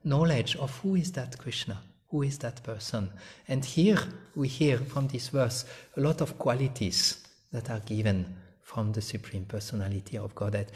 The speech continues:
in which we can meditate. And those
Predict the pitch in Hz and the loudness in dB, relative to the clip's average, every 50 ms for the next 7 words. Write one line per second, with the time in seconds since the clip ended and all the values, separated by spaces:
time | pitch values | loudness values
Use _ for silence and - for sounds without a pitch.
0 | - - - - - - 131 131 131 131 135 135 - - - - - 135 117 - | -18 -18 -18 -10 -4 0 0 2 4 2 2 2 0 -4 -6 -6 -4 -4 -4 -4
1 | - - 110 110 120 120 120 113 123 123 123 - - 110 95 92 - - - - | -4 -4 -2 -2 0 0 0 0 0 -2 -2 0 0 2 0 0 -4 -8 -14 -16
2 | - _ _ _ _ - 131 180 220 - 170 139 - - | -16 _ _ _ _ -2 0 0 2 4 2 2 0 -4